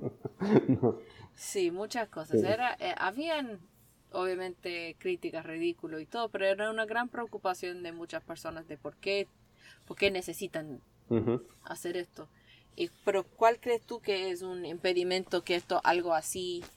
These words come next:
Speaker 2: se da de, de su propia forma, de su propia manera? O-, obviamente no tiene que ser lo mismo,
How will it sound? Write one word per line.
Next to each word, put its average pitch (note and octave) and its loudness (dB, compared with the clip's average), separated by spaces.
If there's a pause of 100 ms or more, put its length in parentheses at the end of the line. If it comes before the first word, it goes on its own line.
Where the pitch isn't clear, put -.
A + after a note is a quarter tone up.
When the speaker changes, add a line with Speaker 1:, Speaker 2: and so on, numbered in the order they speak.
(200)
Speaker 2:
se E3+ -2
da E3+ 4 (140)
de, E3 -4
de F3 6
su F#4+ 0
propia C#4 0
forma, G3+ 2
de E3+ -4
su F3 -8
propia F#3+ -2
manera? D#3+ -2
O-, D#3 -6
obviamente E3 -6
no D#3+ -8
tiene F#3+ -8
que F3+ -6
ser F3 -4
lo D#3 -2
mismo, D#3 -2